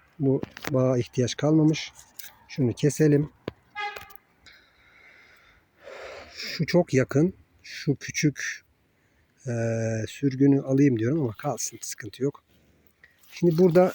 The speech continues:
bir uygulama yaptık. Bakın başka dal olmayan yönü var mı ağacımızın? Hemen bakıyorum. Çok güzel de dallanmış. Bakın şuradan da bir dal çıkarabilirim.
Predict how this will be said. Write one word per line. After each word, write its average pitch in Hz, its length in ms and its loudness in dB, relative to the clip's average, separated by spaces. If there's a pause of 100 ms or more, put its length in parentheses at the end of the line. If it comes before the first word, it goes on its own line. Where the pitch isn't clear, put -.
bir 175 100 6
uygulama 160 480 8
yaptık. 180 480 2 (1040)
Bakın 139 460 -4
başka 165 420 0 (220)
dal 170 200 4
olmayan 160 520 6
yönü 151 320 8
var 170 160 6
mı 131 220 6
ağacımızın? 120 560 2
Hemen 139 280 2
bakıyorum. 139 480 2 (320)
Çok - 220 -2
güzel 110 260 0
de 147 100 -2
dallanmış. 151 640 2 (1400)
Bakın - 160 -10
şuradan 185 500 6
da 175 120 6
bir 175 120 6
dal 165 160 6
çıkarabilirim. 151 800 2